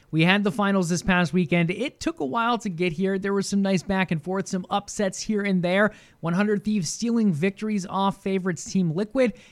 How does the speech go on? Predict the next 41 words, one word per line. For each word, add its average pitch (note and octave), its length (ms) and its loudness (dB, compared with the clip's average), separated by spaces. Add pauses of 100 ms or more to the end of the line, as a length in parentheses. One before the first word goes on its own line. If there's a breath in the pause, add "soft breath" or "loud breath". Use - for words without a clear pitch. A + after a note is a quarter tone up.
(120 loud breath)
and C#3+ 120 0
then D#3+ 80 2
eventually D#3+ 440 -2
making F3 340 0
their F3 100 0
way E3+ 240 0
up - 240 -8
against F#3 400 -2
E G3+ 180 -2
G F3+ 300 0
here F#3+ 200 -2
in F3 100 0
the D#3 60 0
finals. G#3+ 480 0 (840)
Evil A3 260 4
Geniuses E3+ 640 4
been B2 160 -4
plotting E3 400 -2
all D#3+ 160 2
season D#3+ 320 0
long. D3+ 320 0 (300 soft breath)
One D3+ 140 0
hundred F#3+ 300 2
Thieves F#3 280 0
stealing A3 540 0
their G3 140 2
way F3+ 300 0
to F3+ 260 -2
titles F3+ 540 -2
multiple F3+ 420 -2
times D3+ 380 0
so D3+ 140 2
far. D3+ 380 2 (300 loud breath)
This C4+ 240 -4
one, C#4+ 200 -2
though, C#4 300 6 (120)
Evil C4 300 0
Geniuses A#3+ 520 2
takes - 360 -6
the G#3 100 0
win, A3+ 320 0